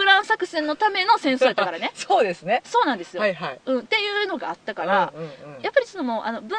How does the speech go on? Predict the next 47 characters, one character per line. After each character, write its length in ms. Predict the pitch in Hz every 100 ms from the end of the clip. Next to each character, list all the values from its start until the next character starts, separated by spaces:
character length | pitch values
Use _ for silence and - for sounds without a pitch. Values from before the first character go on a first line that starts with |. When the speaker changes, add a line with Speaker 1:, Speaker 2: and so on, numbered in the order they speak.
| 466
Speaker 1:
散 340 | - 403 381 381
す 120 | 415
る 120 | 453
し、 420 | 403 - 359 311 185
Speaker 2:
う 60 |
ん。 20 |
Speaker 1:
そ 160 | - 403
の、 60 | 415
な 120 | 440
ん 60 |
て 100 | 480
い 40 | 311
う 20 |
の 60 | 202
か 60 |
な、 60 | 190
消 160 | - 480
化 120 | 494
試 40 | 494 494 494
合 20 |
感 140 | - 226
が 60 |
否 80 | 180 233
め 80 | 294
な 100 | 320
か 80 | 196
っ 100 | 180
た 60 | 160
の、 0 |
Speaker 2:
う 20 |
ん。 80 | 160
Speaker 1:
私 300 | 208 220 190
に 160 | 180
と 100 | 175
っ 20 | 180
て 120 | 165
は。 100 | -
Speaker 2:
う 40 |
ん。 120 | 170 131 _ _ _ _ -
Speaker 1:
と 80 | 392
に 140 | 359
か 100 | 330
く、 380 | - 415 240 - _ _ _ _ _ _
フ 160 | - 285
ロ 140 | 247
ド 100 | 233
が 380 | 226 285 247 180